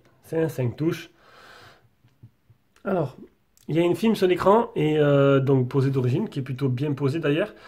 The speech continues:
Et niveau Gorilla Glass, il n'y a pas marqué, donc c'est pas précisé, il n'y a pas de, de protection supplémentaire.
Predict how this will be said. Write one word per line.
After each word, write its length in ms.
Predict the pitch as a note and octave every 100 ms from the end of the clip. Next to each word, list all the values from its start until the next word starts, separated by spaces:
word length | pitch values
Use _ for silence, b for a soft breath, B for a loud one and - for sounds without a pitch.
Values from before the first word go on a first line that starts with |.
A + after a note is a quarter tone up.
| B B -
Et 120 | D#3+
niveau 320 | D#3+ D#3+ E3
Gorilla 300 | D3 D#3 D3+
Glass, 260 | C#3 F3 F#3+
il 40 |
n'y 20 | D3+
a 20 |
pas 80 | E3+
marqué, 260 | D3 C3+
donc 140 | B2 B2+
c'est 80 |
pas 80 | C3+
précisé, 440 | C3 C3 C3+ D#3 F#3
il 60 |
n'y 60 | C3+
a 60 |
pas 160 | B2 E3
de, 460 | D#3 D3+ C#3+ C3 B2+ B B B B B
de 80 | D#3+
protection 520 | D#3+ F#3 F3+ E3 A3+
supplémentaire. 840 | G#3+ - A3 A3 G3+ E3 B2 A2